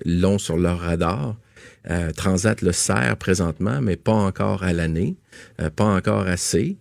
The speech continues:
On veut continuer à encourager Air Transat, mais on cherche une destination qui va fonctionner à l'année longue.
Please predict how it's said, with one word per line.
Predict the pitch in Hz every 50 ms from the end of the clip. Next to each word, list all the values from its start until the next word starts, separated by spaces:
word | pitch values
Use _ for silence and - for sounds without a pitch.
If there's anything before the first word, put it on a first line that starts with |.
| - 92
On | 90 85 80
veut | 78 78 85 95 98 107 113 110
continuer | 113 110 104 104 - - 98 101
à | 104 98
encourager | 95 101 - 107 98 92 85 92 95
Air | 95 92 87
Transat, | - - 78 78 78 87 95 - - - _ - - - - - - - _ _
mais | - 90 95 110 131 147 - -
on | - 92 90 87
cherche | 82 - - 113 113 - - - -
une | - 98 92 90
destination | 87 98 92 - - - 101 92 87 82 - - 107 117
qui | 113 - - 98
va | 87 92 92 92
fonctionner | - - - - 104 101 - - 87 92 92 95 - -
à | 104 107
l'année | 104 98 92 92 90
longue. | 85 82 - - -